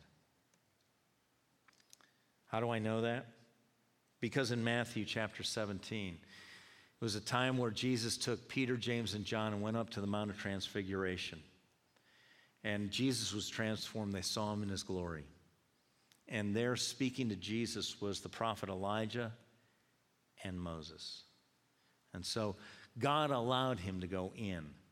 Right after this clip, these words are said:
wasn't leading the people in. But I want you to know that God,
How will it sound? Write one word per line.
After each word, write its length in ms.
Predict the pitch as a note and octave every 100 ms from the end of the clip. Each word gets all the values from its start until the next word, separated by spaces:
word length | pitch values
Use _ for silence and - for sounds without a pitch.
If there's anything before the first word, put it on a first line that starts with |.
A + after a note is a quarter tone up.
| _ _ _
wasn't 420 | A2+ B2 C3 B2+
leading 340 | B2 B2+ B2+ A#2+
the 80 |
people 380 | A2+ A#2+ A#2 A#2
in. 240 | A#2 G#2+ G2
But 160 | A2
I 120 | C3 A#2+
want 320 | C3+ D#3 E3+
you 60 |
to 80 | C#3+
know 240 | A#2+ A#2 G#2+
that 180 | G2
God, 340 | - D3+ E3+